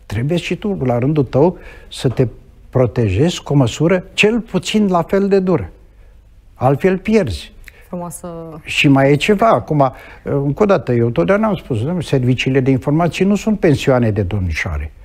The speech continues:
Speaker 1: Acolo fiecare știe că se lovesc, se folosesc lovituri sub centură.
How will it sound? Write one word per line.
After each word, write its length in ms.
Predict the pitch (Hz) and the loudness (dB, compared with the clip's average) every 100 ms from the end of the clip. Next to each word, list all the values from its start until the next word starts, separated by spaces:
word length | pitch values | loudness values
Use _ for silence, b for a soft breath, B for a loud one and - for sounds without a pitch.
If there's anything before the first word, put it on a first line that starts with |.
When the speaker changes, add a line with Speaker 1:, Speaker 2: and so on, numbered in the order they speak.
| b b b b b b | b b b b b b
Speaker 1:
Acolo 420 | - 117 165 165 | -4 2 2 4
fiecare 500 | 143 220 214 240 226 | 2 0 2 2 2
știe 400 | - - 185 147 | 0 -2 2 2
că 100 | 127 | 2
se 160 | 117 131 | -2 0
lovesc, 500 | 131 147 196 - - | 0 0 -2 -4 -4
se 140 | - | -2
folosesc 460 | 131 139 123 208 185 | 2 0 2 0 0
lovituri 420 | 127 127 196 196 | 2 2 0 -4
sub 180 | - 139 | -8 -4
centură. 560 | - 135 190 160 85 | 0 2 2 2 0